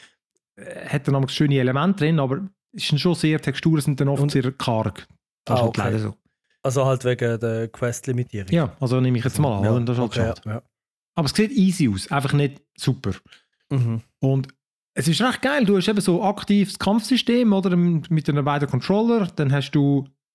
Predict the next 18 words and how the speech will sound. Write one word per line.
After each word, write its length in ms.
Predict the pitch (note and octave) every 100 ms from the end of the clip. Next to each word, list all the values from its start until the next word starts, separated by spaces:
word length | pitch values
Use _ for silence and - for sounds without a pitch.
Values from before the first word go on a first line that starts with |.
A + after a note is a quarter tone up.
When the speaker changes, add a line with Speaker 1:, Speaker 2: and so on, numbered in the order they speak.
| _ -
Speaker 1:
du 100 | B2+
kannst 180 | B2+
ihn 60 | C3
so 100 | C#3
abgreifen, 640 | E3+ G3+ F#3+ G#3 G#3 D3
hast 180 | C3 -
einen, 220 | B2 A#2+
einen, 460 | B2 A2+ A2+ G#2+ - _
also 120 | G2+
kannst 160 | G#2+ -
du 40 |
einfach 120 | G#2 -
tauschen, 360 | C3 D3+ D#3+
wenn 100 | C#3+
du 100 | C#3+
willst, 160 | D3+ -
hast 100 | A2+
einfach 320 | A2+ A#2